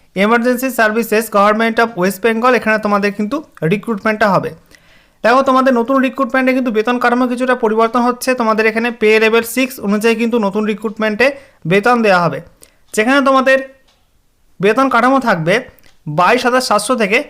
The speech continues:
আটান্ন হাজার পাঁচশো টাকা পর্যন্ত। ওকে, এবং তোমাদের কিন্তু এটা দু হাজার উনিশ সালে যে, আহ, রোপা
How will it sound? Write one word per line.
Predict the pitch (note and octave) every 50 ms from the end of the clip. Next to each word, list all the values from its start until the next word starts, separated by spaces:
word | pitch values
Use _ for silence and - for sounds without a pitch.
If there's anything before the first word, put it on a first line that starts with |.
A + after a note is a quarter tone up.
| - _ _ _
আটান্ন | - E3+ F#3 G#3 A#3+ A#3+ A#3+
হাজার | A#3+ A#3+ A#3 C4 B3+ B3+
পাঁচশো | - G3 F#3+ F#3 - A3
টাকা | G#3+ A3+ A#3+ B3+
পর্যন্ত। | B3+ B3 G#3+ F#3 E3+ E3 D#3+ D3 C3+ - - - - _ _ -
ওকে, | G3 G#3+ C4+ C4+ G3+ - - - _ _ _ _ _ _ _ _
এবং | - G#3 A3 C4+ C#4 C4+
তোমাদের | C4+ B3 B3 B3+ C4 C4
কিন্তু | B3+ C#4 C4+ B3+ C4+
এটা | B3 A3+ A3
দু | A3 G#3 G3+
হাজার | G#3+ A3+ G#3+ B3 A#3+
উনিশ | A#3 A3+ A#3 A3+
সালে | - A#3+ B3 A#3+
যে, | A#3 - B3 B3 A#3+ A#3+ - _ _ _ _ _ _ _
আহ, | - F3+ F3+ F3+ F3+ G3
রোপা | G#3+ G#3 G#3+ A#3+ A#3+